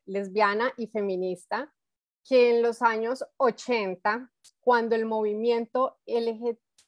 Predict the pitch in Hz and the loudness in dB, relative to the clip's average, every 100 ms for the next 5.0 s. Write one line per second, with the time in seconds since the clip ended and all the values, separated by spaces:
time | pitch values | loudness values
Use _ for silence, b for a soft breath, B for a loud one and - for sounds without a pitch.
0 | _ 196 208 208 - 226 214 220 208 214 | _ -4 -2 -2 0 0 2 0 -2 -4
1 | 214 214 226 - 214 - - 233 226 220 | -6 -4 -4 -8 -16 -16 -12 -2 0 0
2 | 214 208 175 196 175 165 180 175 185 202 | -2 -4 -4 -4 -6 -6 -6 -6 -2 2
3 | 196 - 202 196 185 175 170 196 202 214 | 2 0 -6 -6 -6 -8 -8 -6 -4 -2
4 | 233 254 220 202 - 208 170 165 190 | -2 0 0 -2 -2 -4 -2 -4 -6